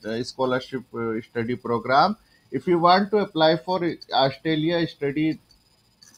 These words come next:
scholarship program, so this video will be helpful for you. You can apply by yourself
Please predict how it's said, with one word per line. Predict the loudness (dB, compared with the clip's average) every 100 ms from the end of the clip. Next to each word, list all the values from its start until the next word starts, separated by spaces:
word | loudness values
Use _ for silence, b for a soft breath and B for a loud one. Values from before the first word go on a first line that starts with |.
| _ -12
scholarship | -10 -2 0 0 0 -6 -2
program, | -2 2 2 2
so | -2 -4
this | -4 -2
video | -4 0 0
will | 0 0
be | 0
helpful | 0 -2 -4 -8 -4
for | -4 -2
you. | -4 -4 -4
You | -8 -8
can | -6 -4
apply | -6 -4 -2 -2
by | -2 -2
yourself | -2 -4 -4 -6 -4 -4